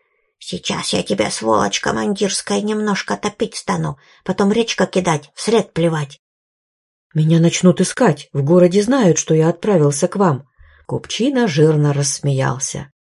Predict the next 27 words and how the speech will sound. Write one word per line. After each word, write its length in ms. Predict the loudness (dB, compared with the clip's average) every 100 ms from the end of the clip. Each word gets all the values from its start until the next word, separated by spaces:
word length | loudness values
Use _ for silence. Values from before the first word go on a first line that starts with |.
| _ -2
«Ничто, 640 | 0 0 -2 -4 -4 -8 _ _
найдут 480 | -2 0 2 2 2
тело 280 | 2 4 4
в 40 |
анатомическом 720 | 2 0 2 0 0 -4 -4 -2
театре, 360 | 0 0 -2
покажут. 560 | -6 -4 -2 0 -2 -6 _ _
Смерть, 460 | -2 2 2 0 -6
идея, 300 | 0 2 2
наступила 500 | -2 -2 -2 0 -2
от 140 | -2
попадания 520 | -2 0 2 2 0
жидкости 500 | 0 0 -2 -4 -2
в 80 | 0
легкие. 500 | 0 0 -6 -6 -6 _ _ _
Утонул 560 | 2 4 4 4 4 2
человек, 500 | 0 0 0 -2 -4
с 80 | 0
кем 220 | 2 4
не 80 | 2
бывает. 540 | 2 0 -4 -8 -14 _ _ -8
А 100 | -6
меня 220 | -4 -8
все 220 | -2 2
одно 260 | 2 2 0
подозревать 580 | 0 -2 0 0 0 0
будут. 360 | -2 -2 -6